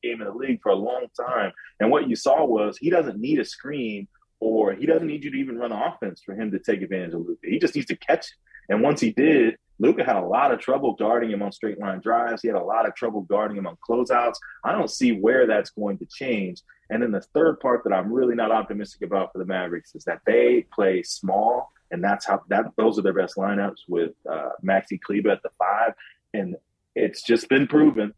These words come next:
that the Warriors are the team that cannot be out small ball. And it's mostly because Draymond can play point guard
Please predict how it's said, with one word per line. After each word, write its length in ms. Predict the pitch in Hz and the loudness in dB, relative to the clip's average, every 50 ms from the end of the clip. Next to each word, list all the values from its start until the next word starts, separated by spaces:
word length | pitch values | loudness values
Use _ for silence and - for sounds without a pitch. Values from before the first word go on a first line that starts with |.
| _ _ - | _ _ -2
that 160 | 104 98 - | -2 0 0
the 80 | 110 | 0
Warriors 420 | 98 104 110 110 117 123 131 120 110 | 0 2 4 4 4 4 4 2 2
are 180 | 107 113 104 | 2 0 0
the 240 | 98 101 107 117 123 | -2 -4 -4 -4 -6
team 360 | - - 139 139 123 110 98 | -8 -8 -8 -6 -4 -4 -4
that 180 | 95 92 92 - | -4 -4 -4 -6
cannot 380 | 110 98 90 95 104 - - - | -8 -6 -4 -6 -8 -8 -8 -6
be 160 | 107 107 95 | -4 -2 0
out 200 | 92 95 - - | 0 -2 -4 -6
small 280 | - 113 113 131 147 | -2 0 2 2 4
ball. 280 | - 185 - - - - _ _ _ _ _ | 4 2 0 0 -2 -10 _ _ _ _ _
And 100 | 110 117 | 0 2
it's 140 | 120 110 - | 2 2 4
mostly 400 | 120 127 131 131 - - 143 131 | 4 4 4 4 2 0 0 0
because 340 | 127 120 - 120 113 101 - | 0 0 0 0 0 0 0
Draymond 540 | - - 131 147 151 127 110 107 107 - - | 0 2 2 2 2 2 0 0 -2 -2 -4
can 240 | 101 101 104 98 - _ _ _ _ _ | -8 -8 -8 -8 -12 _ _ _ _ _
play 300 | - - 123 120 139 147 | -2 2 2 4 4 2
point 280 | - - 139 143 131 107 | 2 -2 -4 -4 0 0
guard 360 | 101 98 101 101 101 98 | 2 2 2 2 0 -2